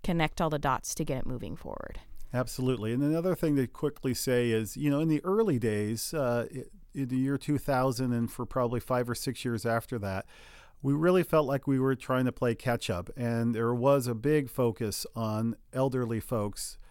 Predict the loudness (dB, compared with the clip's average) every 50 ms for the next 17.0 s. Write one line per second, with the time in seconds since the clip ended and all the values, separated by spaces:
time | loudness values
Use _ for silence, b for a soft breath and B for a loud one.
0 | b b -2 2 2 4 4 4 4 2 0 2 0 -2 -2 0 0 0 0 0
1 | 0 -2 -2 0 0 0 -2 -2 -6 -10 -14 b b b b b b -8 -4 -2
2 | -2 0 -2 -2 0 2 2 4 4 2 2 0 -2 -4 -4 -2 -2 -2 -2 -2
3 | -2 -4 -2 -2 0 0 0 -2 -2 -4 -4 -2 0 2 2 2 0 -2 -4 -4
4 | -4 -6 -6 -4 -4 -2 0 0 0 0 0 -2 -6 b b b b b b b
5 | b b -6 -2 0 0 2 2 2 2 2 0 0 -2 -4 -6 -4 -2 -2 0
6 | 0 -2 -2 -2 -4 -4 -4 -2 0 2 2 4 2 4 4 2 2 2 2 0
7 | -2 -2 0 2 2 0 0 0 0 0 0 0 2 2 2 2 2 0 0 0
8 | 0 0 0 0 -2 -2 -2 -2 -4 -6 -8 -6 -4 -2 0 0 0 0 -2 -2
9 | -2 0 2 2 2 2 2 0 -2 -2 0 2 2 2 2 2 0 2 2 2
10 | 2 2 0 0 0 0 2 2 2 0 0 -2 -2 -2 0 0 0 0 -2 B
11 | B B B B B -4 -2 -2 0 0 0 0 0 0 0 -2 0 -2 -2 -2
12 | -2 -2 -2 -2 0 0 0 0 0 0 0 0 0 -2 -2 0 0 0 -2 -2
13 | -2 0 0 2 2 0 0 -2 0 0 2 2 2 2 2 0 0 -2 -2 -6
14 | -8 -4 0 0 0 0 -2 -4 -4 -4 -2 -4 -4 -4 -4 -4 -2 -2 0 0
15 | 0 0 -2 -4 -4 -4 -4 -4 -2 -2 -2 -2 -2 -4 -6 -8 -6 -4 -2 -2
16 | 0 0 0 0 0 0 0 0 0 0 0 0 0 0 0 0 0 -2 -2 -4